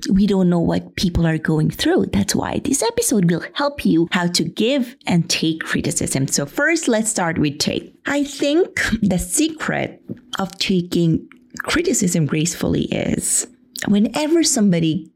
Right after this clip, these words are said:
tries to give you feedback on your work, or just, let's say, on a simple dress that you wanna wear to an event, never take it personally. I think sometimes when we get comments from people,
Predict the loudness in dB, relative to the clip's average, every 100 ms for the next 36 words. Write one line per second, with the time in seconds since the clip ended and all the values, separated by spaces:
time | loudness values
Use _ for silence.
0 | -4 -2 0 0 -2 -2 -2 0 0 -2
1 | -2 -2 -2 -2 -2 -2 0 0 2 0
2 | 0 0 -2 -4 -6 -4 -2 -4 -6 -12
3 | -2 -2 2 0 2 0 0 2 2 2
4 | 0 0 -2 -2 -2 0 2 2 2 0
5 | -2 -4 0 0 0 0 0 -2 -2 -4
6 | -4 -2 0 2 2 0 -2 0 0 -4
7 | -10 -20 -6 2 2 4 2 2 0 -4
8 | -10 -10 -12 -14 -4 -2 0 0 -2 -6
9 | -14 -18 -14 -8 -4 -2 0 0 -2 -2
10 | -2 -4 -10 -10 -4 -4 -2 0 0 -2
11 | -12 -8 0 2 2 2 2 2 2 2
12 | 2 0 -2 -6 -8 -6 -2 2 2 2
13 | 0 -2 -2 0 -2 -2 -4